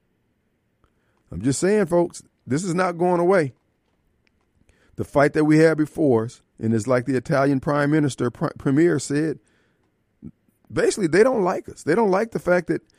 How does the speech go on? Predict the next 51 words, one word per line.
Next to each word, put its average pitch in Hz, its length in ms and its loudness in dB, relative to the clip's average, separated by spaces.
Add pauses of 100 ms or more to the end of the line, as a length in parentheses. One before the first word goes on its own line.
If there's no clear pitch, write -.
(180)
you're 160 300 8
a 160 40 6
man 170 360 4
and 147 120 4
you 156 80 2
know 156 220 8
you're 175 160 4
a 170 40 0
man 175 300 2
and 170 100 2
you 156 120 0
proclaim, 190 480 -2
"Hey, 196 180 0
I'm 226 160 0
a 226 60 4
man." 254 340 4 (960)
They 165 140 6
want 196 220 6
you 214 80 0
to 180 40 4
say, 175 180 2
"No, 233 560 8 (500)
uh, 160 460 0
you 190 180 4
can 220 140 4
be 175 120 6
more 170 300 10
than," 131 260 4 (960)
you 214 220 0
basically 180 320 8
can 143 80 2
be 135 100 6
whatever 127 300 4
you 113 100 0
think 107 240 -6
you 82 160 -8
are. - 180 -18 (2000)
It's 127 260 -2
that 165 260 2
type 160 240 0
of 123 120 -2
moral 143 420 4
equivalency, 143 640 -2
all 135 180 2
that 139 180 -4
type 135 240 -2
of, 113 120 -4
uh, 107 160 0
slippery 131 460 -4
slope 143 320 -4
stuff 127 280 -2